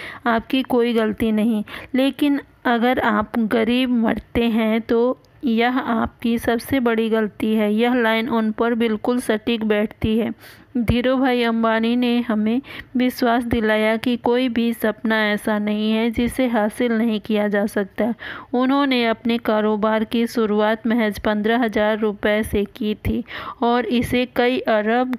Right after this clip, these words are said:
की इंडस्ट्री में तब्दील कर दिया। हम सभी को उनके सफल बिजनेस के बारे में तो जानते ही हैं,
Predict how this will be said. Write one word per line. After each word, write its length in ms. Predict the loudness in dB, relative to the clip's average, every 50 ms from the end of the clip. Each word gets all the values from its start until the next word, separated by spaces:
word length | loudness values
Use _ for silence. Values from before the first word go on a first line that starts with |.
| -4
की 140 | -2 -2 -2
इंडस्ट्री 760 | 0 0 -2 -2 -2 -2 0 0 0 -2 -2 -4 -4 -2 0
में 160 | 0 0 -2
तब्दील 520 | 0 0 -2 -2 -2 -2 -2 -2 0 0 -2
कर 240 | 0 0 -2 -2 -2
दिया। 280 | -2 -2 -2 0 0
हम 220 | 0 0 0 0 -2
सभी 380 | 0 -2 -2 0 0 -2 -2
को 160 | -2 -2 -4
उनके 520 | -4 -2 0 0 0 -2 -2 -2 -2 -2 -2
सफल 440 | 0 -2 -2 -2 0 0 0 0 0
बिजनेस 500 | 0 -2 -2 -2 0 0 0 -2 -2 -2
के 160 | -2 -2 -2 0
बारे 360 | 0 0 0 0 0 0 0 0 -2 -2 -4 -8 -16 -20 -20 -14 _ -4
में 340 | -2 0 0 0 0 -2 -2
तो 260 | 0 0 0 2 0
जानते 540 | 0 0 0 0 0 0 -2 -2 -2 -2 -2
ही 180 | 0 0 0
हैं, 140 | 0 0 -2